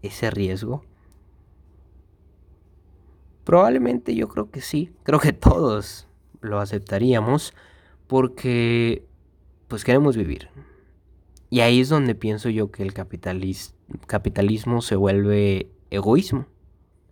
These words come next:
porque ¿para qué quieres demasiado dinero?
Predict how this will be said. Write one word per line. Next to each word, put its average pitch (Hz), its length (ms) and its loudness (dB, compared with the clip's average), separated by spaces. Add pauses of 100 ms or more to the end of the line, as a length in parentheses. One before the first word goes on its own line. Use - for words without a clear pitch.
(140)
porque 98 1120 -4 (2000)
¿para 110 220 0
qué 120 220 -2
quieres 147 420 0
demasiado 113 880 0
dinero? 98 400 -6